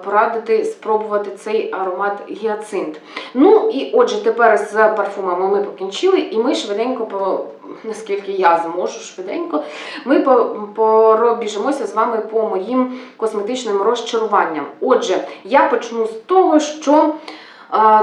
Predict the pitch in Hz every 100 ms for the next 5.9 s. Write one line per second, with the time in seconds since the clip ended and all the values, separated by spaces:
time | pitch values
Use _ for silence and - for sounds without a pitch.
0 | - 294 269 427 208 190 180 277 311 -
1 | 214 247 - 185 - 185 190 277 277 269
2 | 269 185 196 220 220 202 170 156 185 160
3 | 165 180 277 392 381 220 220 180 - 262
4 | 262 190 196 196 190 180 165 170 165 247
5 | 330 - - 185 - - 311 349